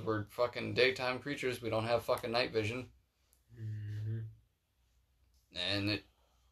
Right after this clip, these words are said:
Speaker 1: it's kinda weird to think about, 'cause, like, I know, Bill, you had mentioned, uh,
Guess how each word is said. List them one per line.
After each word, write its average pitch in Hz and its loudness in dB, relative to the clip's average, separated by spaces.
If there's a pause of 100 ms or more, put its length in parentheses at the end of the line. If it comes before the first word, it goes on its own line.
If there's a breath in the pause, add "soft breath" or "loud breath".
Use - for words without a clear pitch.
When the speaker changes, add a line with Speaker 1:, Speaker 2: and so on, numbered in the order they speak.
(800)
Speaker 1:
it's - -10 (640)
kinda 107 -2
weird 131 2
to 135 -6
think 156 -2
about, 113 -4
'cause, 113 -6
like, 110 4
I 117 4
know, 123 4
Bill, 147 12
you 147 2
had 131 0
mentioned, 117 -4
uh, 107 8